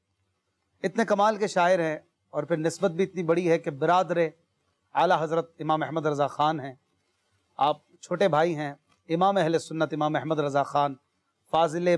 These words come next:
बरेली रहमतुल्लाह अलैह के, और ख़ुद आप शायर हैं, बड़े भाई भी बहुत ज़बरदस्त शायर हैं और घराना ही आशिकान रसूल का है। दावत इस्लामी ने आपके दीवान, आपके नातिया किताब को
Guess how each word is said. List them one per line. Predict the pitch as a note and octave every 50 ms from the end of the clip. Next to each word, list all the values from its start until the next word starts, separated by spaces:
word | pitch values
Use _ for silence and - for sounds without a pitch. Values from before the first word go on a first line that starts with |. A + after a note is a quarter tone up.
| D3
बरेली | C#3+ D#3 D#3 E3+ E3+ F3 D#3+ - _ _ _ _ _ _ _ _ _ _ _ _ -
रहमतुल्लाह | C#3 C3 D3 D#3 C#3+ D#3+ D3+ D3 C#3+
अलैह | C#3 C#3+ D#3 D3+
के, | C#3+ - C#3 C3+ - _ _ _ _ _ _
और | - E3 D#3+ -
ख़ुद | - G3+ F3+ F3+
आप | F3 E3+ - - _ _ _ _ _ _ _ _ _ _ _ _ _ _ _ _ _ -
शायर | - E3+ D#3+ F3+ F#3+ F3
हैं, | D3+ D#3 D#3+ D#3 D#3 - - _ - E3 - D3
बड़े | D3+ D3+ D#3 D3+
भाई | C3+ C3+ D3 D#3+
भी | D#3+ D#3+ D#3+
बहुत | D3 D3+ D3+ D3
ज़बरदस्त | C#3 D3+ D3 D#3 C#3 D3+ D#3+ -
शायर | - D3+ D3 D3 D3+ C#3
हैं | B2 C3+ C#3 _ _ _ _ _ _ _ _ _ _
और | - D3 C#3+
घराना | C#3 C#3+ D#3+ F3 F#3 F#3+ G#3
ही | G#3 F#3+ G3+ F#3+
आशिकान | F3 E3+ D#3+ - F3 - D#3+ E3+ E3
रसूल | D#3+ D#3 - - F3 E3+ D#3+
का | C#3+ D3+ C#3+
है। | A#2+ A#2+ - - _ _ _ _ _ _ _ _ _ _ _ _ _ _ _ _ -
दावत | D3+ E3+ F#3 F#3 G3+
इस्लामी | F3 - F#3+ F#3 F#3 G3 G3+
ने | G3 F#3
आपके | F3 F3 F3 - F3+ F3+ D#3+
दीवान, | C#3+ D#3+ D#3+ D3+ D#3+ E3+ E3 D#3+ D#3+ - _ -
आपके | C#3+ D3+ - - E3+
नातिया | D3+ D3+ D3+ D3 - E3 E3 D#3
किताब | - - C3+ - D3+ D3+ D3+ -
को | - D3 D3 C#3 C#3 D3